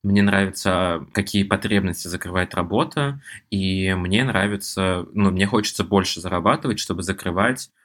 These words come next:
какие-то потребности, помимо еда, жилье, слишком много слов потребности.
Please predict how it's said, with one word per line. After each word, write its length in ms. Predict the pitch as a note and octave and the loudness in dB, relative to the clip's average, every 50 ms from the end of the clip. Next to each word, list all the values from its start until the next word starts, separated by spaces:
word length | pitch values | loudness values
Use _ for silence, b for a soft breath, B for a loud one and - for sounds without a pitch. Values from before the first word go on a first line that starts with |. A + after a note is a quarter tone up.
| _ _ _ | _ _ _
какие-то 400 | - F#2+ - - G2 F#2+ - G2 | -6 -6 -4 -2 -4 -4 -4 -2
потребности, 580 | - F#2 - G#2+ G2+ G#2+ B2 B2+ A#2 - - - - | -2 -2 0 0 0 0 0 -2 -4 -6 -10 -4 -4
помимо 800 | F#2 F2 F2 F2+ G2 G#2+ A2 G2+ F#2 F2+ F#2 F2+ F2+ F2+ - _ _ _ | -2 -2 0 0 0 2 2 2 2 2 0 0 -2 -2 -6 _ _ _
еда, 500 | - F2+ - F#2+ D#2+ F2+ F#2 G2 G#2 G#2+ | -8 -4 -2 -2 0 0 0 2 2 0
жилье, 600 | G2+ F#2+ F#2+ E2+ E2+ F2 F#2 F#2 G2 G2 F#2+ F#2+ - - _ | 0 -2 -4 -4 -4 -2 0 0 2 2 0 -2 -4 -10 _
слишком 380 | - - G2+ F#2+ - - G2+ | -4 -4 -4 -4 -2 -2 -2
много 100 | F#2+ F#2 | -2 -2
слов 220 | - - G2+ F#2+ - | -2 -4 -4 -2 -2
потребности. 640 | G2 G2 G2+ A#2+ C3+ C#3 A2+ G2+ - - G2+ G2+ | -4 -2 -2 -2 -2 -2 -2 -4 -4 -6 -6 -6